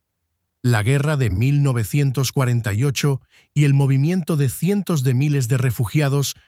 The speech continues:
hacia la Franja de Gaza la transformó casi de la noche a la mañana en un territorio donde la mayoría de la población está compuesta por refugiados, aproximadamente dos tercios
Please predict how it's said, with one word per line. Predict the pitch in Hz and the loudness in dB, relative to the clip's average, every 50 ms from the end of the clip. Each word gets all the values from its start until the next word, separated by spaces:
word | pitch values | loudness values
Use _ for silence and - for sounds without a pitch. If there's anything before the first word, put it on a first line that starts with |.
| _ _ _ | _ _ _
hacia | 139 139 127 - 151 131 | -4 -4 0 0 0 0
la | 117 101 | 0 0
Franja | - - 147 147 135 - 147 135 | -2 -2 -2 0 0 0 0 0
de | 127 131 | 0 0
Gaza | 123 160 160 135 - 147 135 131 120 - _ _ _ _ _ _ _ _ _ _ _ - | 0 0 -2 -2 -2 0 0 0 -2 -4 _ _ _ _ _ _ _ _ _ _ _ -4
la | 147 139 | -4 -2
transformó | 135 147 143 139 117 - 156 143 131 143 170 196 185 | 0 0 0 0 0 0 0 0 2 2 2 0 -2
casi | - - 202 190 - - 170 | -2 -2 -4 -2 -2 -2 0
de | 151 151 139 | 0 0 0
la | 127 110 | 0 0
noche | 110 139 170 151 - - 156 139 | 0 0 -2 -2 -2 -2 0 0
a | 123 | 0
la | 113 107 | 0 0
mañana | 101 98 113 131 147 147 147 147 147 143 139 - _ _ _ _ _ _ | 0 0 0 0 2 2 2 0 0 -2 -4 -8 _ _ _ _ _ _
en | 175 170 180 | 0 0 2
un | 202 202 160 | 2 2 0
territorio | 175 156 135 139 120 - 156 160 156 156 156 156 147 - _ _ _ _ _ _ - | 0 0 0 0 0 0 0 0 2 2 0 0 -2 -4 _ _ _ _ _ _ -2
donde | 143 180 185 170 175 | 0 2 2 2 2
la | 165 156 | 2 2
mayoría | 156 151 143 139 143 147 170 185 180 165 | 2 2 2 2 2 2 0 0 0 0
de | 147 147 | 0 0
la | 143 127 | 0 0
población | 110 135 123 120 110 98 - - 156 156 156 156 139 - _ _ _ _ _ _ | 0 0 0 0 0 -2 0 0 0 2 2 0 -2 -4 _ _ _ _ _ _
está | - 160 139 - - 196 185 | -4 -2 -2 -2 -2 -4 -2
compuesta | - 170 147 127 113 143 156 156 - - 156 139 | 0 0 0 0 0 0 0 -2 -2 -2 -4 -2
por | - 147 131 127 | -2 0 0 0
refugiados, | 139 131 - - 120 - - 147 131 104 - 76 73 73 - - - - _ _ _ _ _ _ _ _ - | 0 0 0 -2 -2 0 0 0 0 0 -2 -6 -8 -8 -8 -10 -10 -12 _ _ _ _ _ _ _ _ -6
aproximadamente | 120 101 110 123 110 - - 123 120 123 123 120 120 131 135 131 117 143 135 | -4 -2 0 0 0 2 2 2 2 2 2 2 2 0 0 0 0 0 0
dos | 131 135 127 - - | 0 0 -2 -2 -2
tercios | 160 147 135 - 151 147 139 - - | -4 -4 -2 -2 -2 -2 -2 -2 -6